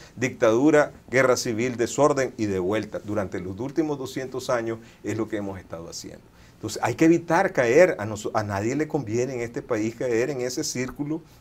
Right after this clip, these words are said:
vicioso de la violencia nuevamente, porque todos vamos a perder. Ojalá y que tengamos la racionalidad en los nicaragüenses de poder sentarnos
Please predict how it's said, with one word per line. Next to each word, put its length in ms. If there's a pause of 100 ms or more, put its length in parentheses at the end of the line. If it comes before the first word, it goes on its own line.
vicioso 540
de 80
la 80
violencia 580
nuevamente, 760 (500)
porque 200
todos 320
vamos 260
a 100
perder. 480 (280)
Ojalá 440
y 60
que 120
tengamos 460
la 100
racionalidad 720
en 60
los 100
nicaragüenses 680
de 100
poder 320
sentarnos 560